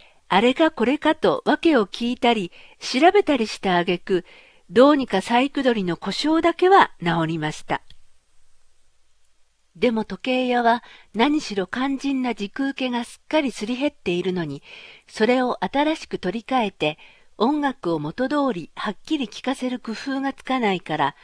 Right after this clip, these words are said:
せいぜい大切に扱っていただくほかはないと言いました。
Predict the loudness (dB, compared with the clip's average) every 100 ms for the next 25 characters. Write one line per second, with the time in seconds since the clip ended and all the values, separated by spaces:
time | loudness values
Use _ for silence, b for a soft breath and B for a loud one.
0 | B B B -20 2 4 4 0 -2 -2
1 | -4 -4 -2 -6 -6 -6 -6 -4 -6 -6
2 | -6 -6 -4 -6 -4 -4 -4 -4 -6 -4
3 | -2 -2 0 -2 -2 -2 -4 -4 -6 -10
4 | -12 -12